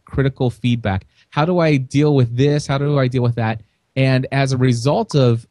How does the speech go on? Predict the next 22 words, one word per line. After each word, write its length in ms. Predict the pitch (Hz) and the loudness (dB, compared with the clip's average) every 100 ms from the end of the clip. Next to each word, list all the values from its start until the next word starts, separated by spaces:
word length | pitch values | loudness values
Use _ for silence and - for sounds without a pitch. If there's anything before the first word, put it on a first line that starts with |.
| - | -2
of 220 | 127 117 | 0 0
going 240 | 127 139 127 | -2 -2 0
through 180 | 170 214 | 0 0
that, 160 | 143 | 0
people 280 | - 180 202 | -2 -2 0
became 380 | 190 170 151 135 - | -2 -2 -2 -2 -4
interested 640 | 220 277 - 104 104 101 _ _ _ _ _ - | -4 -4 -2 0 0 -4 _ _ _ _ _ -2
in 300 | 151 151 151 | 2 2 2
learning 540 | 147 180 214 139 123 131 _ _ _ | 2 0 -2 -2 -4 -6 _ _ _
about 360 | 135 135 135 131 | -6 -2 -2 -2
what 140 | 131 131 | -4 -4
I 80 | |
was 160 | 127 123 | -4 -6
doing. 280 | 175 175 131 | -6 -6 -6
And 100 | 120 | -6
so 400 | - 139 131 123 _ _ _ | -2 0 0 -4 _ _ _
after 600 | 151 180 - 190 175 156 | -4 -4 -2 0 0 0
about 480 | 135 131 143 135 127 - | -2 -4 -2 0 -2 -2
a 60 | |
year, 640 | 117 113 127 151 175 180 185 - | -2 0 2 4 2 0 -4 -2
or 200 | 131 110 | -2 -2
actually, 640 | 110 - - 196 - 110 | -6 -8 -8 -10 -10 -12